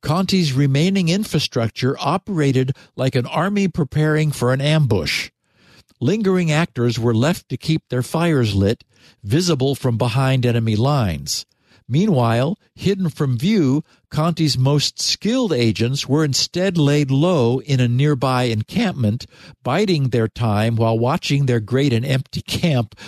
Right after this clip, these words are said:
send out smoke signals, meticulously emulating the movements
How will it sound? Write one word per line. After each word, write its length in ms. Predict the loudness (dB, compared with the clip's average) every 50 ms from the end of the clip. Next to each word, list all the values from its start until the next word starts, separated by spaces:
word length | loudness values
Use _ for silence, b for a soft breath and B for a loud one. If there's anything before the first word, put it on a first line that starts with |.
| B B
send 320 | -4 -2 -2 0 0 0
out 200 | 0 0 0 -2
smoke 360 | -4 -4 -2 0 -2 -2 -2 -4
signals, 640 | -2 0 0 0 2 2 2 2 2 0 -2 B B B B B B B
meticulously 840 | -8 -6 -4 -4 -6 -4 -2 0 0 0 0 0 0 0 -2 0 0
emulating 580 | 0 0 2 2 2 2 2 2 2 2 2 2
the 120 | 2 2
movements 580 | 2 2 2 2 2 0 0 0 0 -2 -4